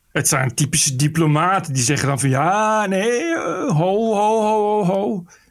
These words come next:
We moeten, eh, rekening houden met de gevoelens en, eh, de cultuur en gebruiken." Dus dan kan, eh, Rutte wel zeggen, het is geen, "Nee, ja, maar ho, Rutte zit hier niet. Ik ben ambassadeur en, eh, oei."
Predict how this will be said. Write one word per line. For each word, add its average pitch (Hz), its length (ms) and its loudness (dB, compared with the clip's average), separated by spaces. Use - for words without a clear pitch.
We - 80 -8
moeten, 170 400 0
eh, 175 60 2
rekening 208 460 0
houden 214 400 2
met 190 180 -2
de 196 440 0
gevoelens 214 840 -2
en, 147 200 0
eh, 160 600 0
de 170 260 -2
cultuur 233 880 0
en 147 200 -2
gebruiken." 226 680 2
Dus 214 200 0
dan 160 160 -4
kan, 196 220 0
eh, 185 340 2
Rutte 196 260 0
wel 185 120 2
zeggen, 196 220 0
het 170 80 -2
is - 60 -6
geen, 190 120 -2
"Nee, 247 400 2
ja, 233 380 2
maar 208 240 2
ho, 214 360 2
Rutte 220 200 0
zit 220 180 -2
hier 214 80 0
niet. 180 160 2
Ik 165 80 -2
ben 180 120 0
ambassadeur 170 680 2
en, 160 140 2
eh, 165 200 0
oei." 208 240 0